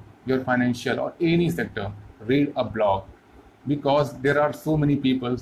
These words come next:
who share their thoughts in blogs and articles. If you read, you will understand how to draft a sentence, how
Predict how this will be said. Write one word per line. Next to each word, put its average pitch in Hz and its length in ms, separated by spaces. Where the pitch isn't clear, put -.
who 151 280
share 151 320
their 139 240
thoughts 110 320
in 143 260
blogs 131 260
and 127 180
articles. 107 480
If - 160
you 165 300
read, 131 380
you 143 100
will 156 140
understand 156 720
how 147 200
to 156 100
draft 127 320
a 131 40
sentence, 104 640
how 160 200